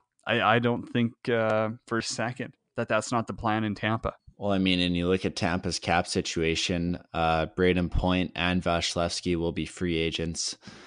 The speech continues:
Speaker 2: very soon. So, I mean, you have to wonder, but I mean, Ingram, he's, he's proved a lot of people wrong going back to when I think he was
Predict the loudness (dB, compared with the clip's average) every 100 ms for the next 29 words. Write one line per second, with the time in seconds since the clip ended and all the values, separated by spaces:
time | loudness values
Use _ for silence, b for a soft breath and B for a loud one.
0 | B B B _ 4 6 6 4 4 4
1 | 4 4 2 4 4 0 -4 -2 0 0
2 | -2 -6 -14 0 4 4 4 4 6 6
3 | 4 4 2 2 0 -2 -4 -6 0 2
4 | 4 4 2 2 0 2 0 -6 -4 -4
5 | -2 2 2 4 4 4 4 0 2 2
6 | 4 4 4 2 2 2 2 0 -2 -2
7 | -2 -2 -4 -6 -4 -4